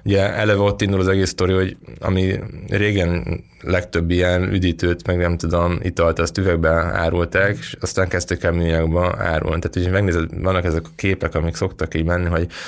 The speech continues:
hogy változott a Coca-Cola üvege ezernyolcszáznyolcvan óta, és akkor az elején baromi sokáig csak üveget látsz.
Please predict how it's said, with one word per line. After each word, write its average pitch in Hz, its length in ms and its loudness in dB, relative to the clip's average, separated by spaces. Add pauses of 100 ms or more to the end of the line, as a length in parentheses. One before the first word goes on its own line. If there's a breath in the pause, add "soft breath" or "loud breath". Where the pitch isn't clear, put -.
(180 loud breath)
hogy 104 180 2
változott 90 320 0
a 90 60 2
Coca-Cola 87 540 0
üvege 90 320 2
ezernyolcszáznyolcvan 85 1080 2
óta, 107 340 0
és 98 120 0
akkor 104 180 0
az 101 60 2
elején 104 380 2
baromi 98 220 2
sokáig 87 220 -2
csak 87 160 -4
üveget 85 360 0
látsz. 85 320 0